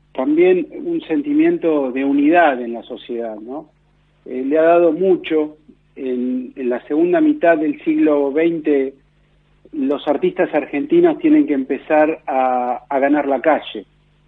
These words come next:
Y Sandro es uno de ellos. Eh, juntamente con Gisela Marciota, Emiliano Ojea, eh, estamos trabajando para iluminar Buenos Aires con los artistas que han dejado en,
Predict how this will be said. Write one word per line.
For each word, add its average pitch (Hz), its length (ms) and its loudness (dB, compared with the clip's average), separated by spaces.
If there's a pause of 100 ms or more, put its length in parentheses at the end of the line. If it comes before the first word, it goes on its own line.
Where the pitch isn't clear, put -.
(440)
Y 147 120 -2
Sandro 190 360 0
es - 120 -6
uno 143 200 0
de 147 140 4
ellos. - 480 -12 (680)
Eh, 131 320 -4
juntamente 170 640 2
con 131 300 -2
Gisela 147 380 0
Marciota, 156 640 2
Emiliano 135 440 -2
Ojea, 139 720 -2 (800)
eh, 127 240 -4
estamos 180 400 -2
trabajando 165 720 2
para 131 180 0
iluminar 147 480 4
Buenos 160 320 2
Aires 185 300 2
con 143 160 -4
los 135 200 -8
artistas 151 760 -4
que 151 140 0
han - 360 4
dejado 147 760 0
en, 131 300 -10